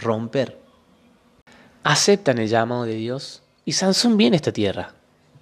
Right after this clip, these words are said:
Y Sansón tenía que vivir toda su vida bajo la consagración y el llamado de Dios.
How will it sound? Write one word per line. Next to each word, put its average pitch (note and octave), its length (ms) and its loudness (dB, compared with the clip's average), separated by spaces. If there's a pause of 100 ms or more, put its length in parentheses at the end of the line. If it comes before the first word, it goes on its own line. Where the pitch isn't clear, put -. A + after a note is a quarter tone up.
(1080)
Y D#3+ 100 2
Sansón F#3 400 2
tenía G#3+ 320 0
que F#3+ 140 -8
vivir D#3+ 340 0
toda C4 460 4
su D3 200 -2
vida D#3 500 0
bajo A#2 640 0 (400)
la B2 220 0
consagración B2 1120 -8 (460)
y A#2 120 0
el G#2+ 80 -2
llamado A#2+ 420 2
de G#2+ 100 2
Dios. F#2+ 500 -6